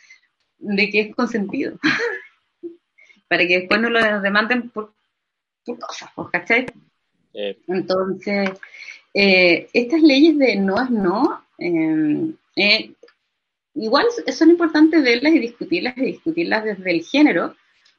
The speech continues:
Speaker 1: porque yo creo que también ocurre con los varones. Lo que pasa es que no se habla tanto, porque culturalmente, eh, el varón es el que siempre quiere, que dice que sí, eh, ¿me entiendes?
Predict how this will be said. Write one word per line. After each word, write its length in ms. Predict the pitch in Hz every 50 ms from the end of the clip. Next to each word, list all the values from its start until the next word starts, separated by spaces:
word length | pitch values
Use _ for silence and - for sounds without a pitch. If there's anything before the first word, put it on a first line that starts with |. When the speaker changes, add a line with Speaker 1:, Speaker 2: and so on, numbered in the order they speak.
| _ _
Speaker 1:
porque 360 | 190 196 - - - 202 196
yo 80 | 196
creo 140 | 196 226 254
que 80 | 262 277
también 280 | 277 254 214 214 220
ocurre 640 | 240 240 233 262 269 277 285 294 294 294 294 294 294
con 140 | - 277 269
los 100 | 269 254
varones. 400 | 247 240 240 214 147 135 - - - _ _ _ _ _ _ _ _
Lo 160 | - 175 180
que 80 | 175 170
pasa 220 | 185 202 - 214
es 60 | 202
que 100 | - 208
no 80 | 190 185
se 140 | 190 185 175
habla 240 | 175 185 208 214
tanto, 340 | 214 208 208 170 147 - _ _ _ _ _ _ _ _ _ _ _
porque 280 | - 147 139 151 156 147
culturalmente, 1120 | 156 160 160 - 160 160 170 175 170 170 170 175 175 165 - 202 196 196 190 185 185 180 - _ _ _ _ _ _ _ _ _ _ _ _ _ _ _ _ _ _ _ -
eh, 680 | 170 170 165 156 151 147 143 139 143 - - - - -
el 200 | _ - 151 151
varón 340 | 143 147 147 151 156 185 196
es 120 | 196 196 190
el 120 | 165 160
que 120 | - 156
siempre 300 | 147 - 202 - - 175 165
quiere, 920 | - 196 214 214 196 196 190 180 175 165 160 160 160 156 156 156 147 147 - _ _
que 60 | 170
dice 200 | 196 190 208 185
que 60 | -
sí, 920 | - - - - - 214 226 226 220 220 214 202 202 190 185 180 165 143 - _ _ _ _ _ _ _
eh, 500 | - 180 196 196 190 190 190 185 180 175
¿me 100 | 170 175
entiendes? 540 | 175 175 - 208 208 220 233 240 262 294 -